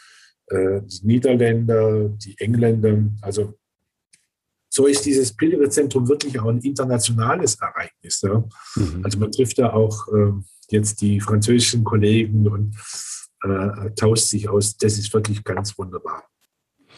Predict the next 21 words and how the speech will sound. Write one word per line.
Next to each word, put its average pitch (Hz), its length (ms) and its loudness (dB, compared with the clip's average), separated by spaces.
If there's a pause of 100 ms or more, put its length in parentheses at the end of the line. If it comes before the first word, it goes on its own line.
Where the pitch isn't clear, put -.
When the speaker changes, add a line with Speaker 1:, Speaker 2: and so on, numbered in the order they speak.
(400)
Speaker 2:
Das 82 140 -2
heißt, 101 240 0
wenn 98 140 2
ich 98 100 0
mir 92 80 4
das, 92 300 0
äh, 92 60 4
richtig 104 600 0
vorstellen 127 560 0
kann, 113 280 2
ist 107 200 0
es 107 140 0
so 101 200 2
wie, 92 380 4
wie 71 220 -4
früher 101 380 2
ein 87 200 2
Jugendtreff, 120 1040 0 (400)
ein 101 180 2
offener 95 380 0
Raum, 110 480 2